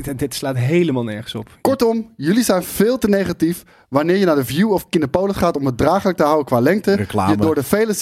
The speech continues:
Speaker 2: G I en, eh, heen kan kijken, je over de vergetelijke karakters heen kan kijken en een matig
Speaker 3: Repetitief
Speaker 2: verhaal
Speaker 3: is hij
Speaker 2: opzij
Speaker 3: ook.
Speaker 2: kan zetten, dan is het echt drie uur lang genieten.
Speaker 3: Dat laatste had prima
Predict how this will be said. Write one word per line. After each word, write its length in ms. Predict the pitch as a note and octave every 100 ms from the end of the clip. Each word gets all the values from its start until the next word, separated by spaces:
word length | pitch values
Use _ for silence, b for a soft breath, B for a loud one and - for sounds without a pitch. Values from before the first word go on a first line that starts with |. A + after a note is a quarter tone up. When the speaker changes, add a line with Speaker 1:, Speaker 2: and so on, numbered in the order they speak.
| F#3+
Speaker 2:
G 40 | C#3+
I 80 | D#3+
en, 540 | D3+ C#3+ C3+ C#3 B2
eh, 100 | B2+
heen 180 | C3+ G#3
kan 160 | G3
kijken, 360 | F3+ D#3+ D#3+ D3+
je 80 | C3+
over 160 | C#3 D3
de 80 |
vergetelijke 520 | C3+ G3+ A#3+ G3+ F3+ F3
karakters 360 | D#3+ G3+ F#3+
heen 120 | E3+
kan 100 | E3+
kijken 320 | D#3 D3 D3 C3
en 60 |
een 60 | A#2+
matig 100 | G#3+ C4 -
Speaker 3:
Repetitief 100 | -
Speaker 2:
verhaal 180 | - G3+
Speaker 3:
is 80 | G#3
hij 80 | G#3
Speaker 2:
opzij 160 | G3+
Speaker 3:
ook. 80 | G3+
Speaker 2:
kan 100 | G#3
zetten, 280 | G3+ G3 A3+ B B B
dan 160 | E3
is 60 | D#3
het 80 | D#3
echt 160 | C3
drie 180 | B2 E3
uur 80 | D3+
lang 180 | C3+ B2
genieten. 300 | C3+ D3 -
Speaker 3:
Dat 180 | D#3 C#3+
laatste 360 | D3 A#2+ -
had 260 | A2+ B2 -
prima 420 | - D3 C3+ A2